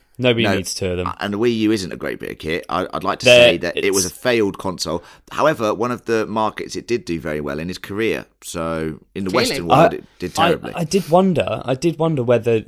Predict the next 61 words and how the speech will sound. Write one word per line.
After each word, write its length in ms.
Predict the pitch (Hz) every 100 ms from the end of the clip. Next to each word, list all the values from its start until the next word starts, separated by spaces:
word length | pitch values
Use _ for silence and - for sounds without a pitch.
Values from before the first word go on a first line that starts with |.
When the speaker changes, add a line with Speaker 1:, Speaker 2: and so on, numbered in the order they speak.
| _ _ -
Speaker 1:
Nintendo 580 | 131 123 117 123 120 113
had 120 | 110
a 100 | 110
sponsorship 800 | 101 - 120 101 113 - 95 -
deal 260 | - 92 90
in 100 | 87
Speaker 2:
Nah, 80 | 71
Speaker 1:
this, 120 | 67
Speaker 2:
I 0 |
don't 60 | -
Speaker 1:
because 380 | - 117 107 104 95
Speaker 2:
think 40 |
they 80 | 71
do. 200 | 76 90
Speaker 1:
not 140 | 147 -
only 240 | 135 127
have 100 | 117
they 80 | 117
got 240 | 113 -
two 260 | - 123 110
Wii 220 | 110 104
U's 320 | 95 95 87
in 140 | 90 85
there, 200 | 85 104 -
Speaker 2:
Yeah. 200 | 80 90
Speaker 1:
there's, 460 | 110 101 101 95 - - -
uh, 40 | 113
later 400 | 107 123 123 117
on 140 | 113
there's, 200 | 110 107
like, 160 | 107 95
a 60 |
D 260 | - 113 104
S. 240 | 92 104
She's 240 | - - 101
playing 220 | 107 98
with 140 | 98
a 200 | 98 95 92
Nintendo 480 | 98 90 101 98 92
D 180 | 92 90
S. 280 | 95 110 -
Speaker 2:
<laughs> 40 |
Yeah, 220 | 107 101 82
Speaker 1:
Then 140 | 120
Speaker 2:
but 0 |
Speaker 1:
there's, 140 | 127 127
Speaker 2:
they 60 | 151
Speaker 1:
like, 20 |
Speaker 2:
love 100 | 160
Nintendo. 540 | 160 147 156 135 95 73 -
Honestly, 440 | 135 - 101 82
Korea. 480 | - 104 110 113 - -
I 80 | -
think 160 | 107 95
Nintendo's 540 | 101 - 110 107 98
biggest 400 | 85 - 101 92
markets 400 | 98 101 - -
are 40 | 78
Japan 360 | - - 85
and 100 | 76 73
Korea, 300 | 78 65